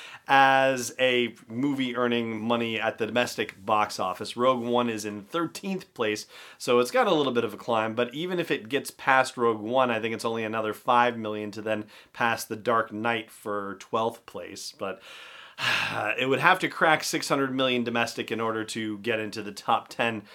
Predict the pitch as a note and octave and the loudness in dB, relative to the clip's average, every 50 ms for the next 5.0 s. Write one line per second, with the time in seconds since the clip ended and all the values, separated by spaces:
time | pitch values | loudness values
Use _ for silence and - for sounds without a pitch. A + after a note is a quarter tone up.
0 | - - - A#2 A2+ B2 A2+ A2 A2 G#2+ - B2 G#2 G2+ G2 G2+ G#2 G2+ G2 - | -20 -12 -8 -2 2 2 4 2 2 0 0 0 0 0 -2 -4 -6 -6 -6 -6
1 | - - F2+ - F2+ F2+ F2+ F#2 - - - - - - _ _ _ _ _ D#3+ | -8 -12 -14 -14 -14 -14 -14 -16 -18 -18 -16 -16 -16 -16 _ _ _ _ _ 2
2 | D3 D3 D3 C#3+ C#3+ C3 A#2+ C3 C3+ C#3 B2+ A#2+ - F#3+ A3 A3 F#3+ E3+ - - | 4 4 4 4 2 0 -4 -4 -4 -4 -4 0 2 4 4 4 4 0 2 4
3 | F3+ E3 D#3+ - - D#3 D3 C3+ B2 C3 A#2+ B2 - - - D#3 D3 D#3+ - F3 | 6 6 6 4 2 -2 -6 -4 -4 -6 -6 -6 0 4 6 6 6 6 6 4
4 | D#3 C3+ - - D#3+ D#3+ D#3 D#3 - D#3 D3+ C#3+ C#3 D3+ - - G3+ F3+ D#3+ - | 4 2 2 2 2 4 4 4 2 2 2 2 2 2 2 2 2 2 0 0